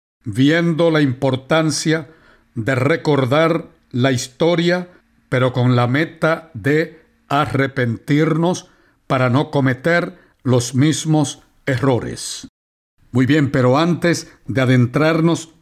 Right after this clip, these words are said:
al análisis del subtema de hoy, les agradecemos por su fiel y consecuente sintonía. Gracias también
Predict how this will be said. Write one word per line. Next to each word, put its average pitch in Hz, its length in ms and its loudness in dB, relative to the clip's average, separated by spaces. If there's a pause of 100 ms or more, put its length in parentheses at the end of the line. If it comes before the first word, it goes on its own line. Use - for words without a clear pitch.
(180)
al 131 160 0
análisis 143 720 0
del 120 200 -2
subtema 139 560 0
de 165 80 2
hoy, 165 340 2 (400)
les 117 460 -2
agradecemos 131 920 0 (300)
por 127 160 -2
su 127 160 0
fiel 156 560 0
y 143 160 2
consecuente 139 1080 0 (260)
sintonía. 117 1000 0 (640)
Gracias 127 580 -2
también 160 500 2